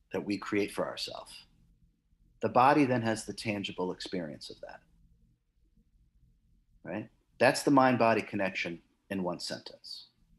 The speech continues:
Okay. We now know that if we make ourselves crazy, so to speak, we make ourselves sick. Jeff, the other side of that is also true.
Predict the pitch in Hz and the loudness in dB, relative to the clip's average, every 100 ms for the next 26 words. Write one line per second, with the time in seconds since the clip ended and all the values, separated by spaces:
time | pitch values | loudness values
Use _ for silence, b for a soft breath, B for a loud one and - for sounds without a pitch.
0 | _ _ 98 - - - _ _ _ _ | _ _ -8 -8 -12 -16 _ _ _ _
1 | _ _ - 120 131 175 170 131 123 107 | _ _ 0 4 6 6 6 6 6 4
2 | 104 - 113 113 113 113 - 104 98 95 | 0 0 2 2 4 2 2 2 2 0
3 | - - - _ _ _ _ 123 101 90 | -8 -14 -20 _ _ _ _ 2 2 0
4 | 82 - 90 - 90 - _ - 98 95 | -6 -6 -6 -6 -10 -10 _ -8 -2 -2
5 | 92 90 92 82 - - - _ _ _ | -2 -4 -6 -6 -8 -10 -12 _ _ _
6 | _ - 113 - - - _ _ _ _ | _ 4 4 2 -6 -20 _ _ _ _
7 | _ _ _ _ _ _ _ _ 98 110 | _ _ _ _ _ _ _ _ 4 6
8 | 135 123 - 120 107 92 90 - - _ | 6 4 4 6 6 2 -4 -10 -16 _
9 | _ _ 101 95 107 104 92 - - | _ _ -8 2 2 2 -2 -6 -10